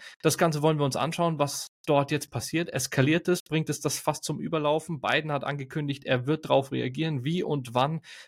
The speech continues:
behält er sich vor? Die ersten, äh, Po-, Politiker in Amerika fordern hier Hit Iran, hit them hard. Also da sind die Stimmen mittlerweile groß, auf, auf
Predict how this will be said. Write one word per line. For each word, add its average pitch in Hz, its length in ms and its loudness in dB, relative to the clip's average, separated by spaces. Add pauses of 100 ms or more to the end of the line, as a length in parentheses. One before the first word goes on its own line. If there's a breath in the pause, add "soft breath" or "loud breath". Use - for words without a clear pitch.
behält 139 360 4
er 139 180 2
sich 127 220 0
vor? 165 340 4 (260 loud breath)
Die - 120 2
ersten, 147 760 2 (680 soft breath)
äh, - 200 -2
Po-, 156 340 0
Politiker 156 640 4
in 147 100 0
Amerika 143 380 2
fordern 143 380 2
hier 139 340 2
Hit 135 380 0
Iran, 147 460 4
hit 147 260 0
them 131 220 2
hard. 151 360 2
Also 127 180 0
da 135 180 4
sind 131 160 -2
die 135 80 -4
Stimmen 160 360 0
mittlerweile 131 460 2
groß, 147 520 2
auf, - 640 -2 (300)
auf 135 260 0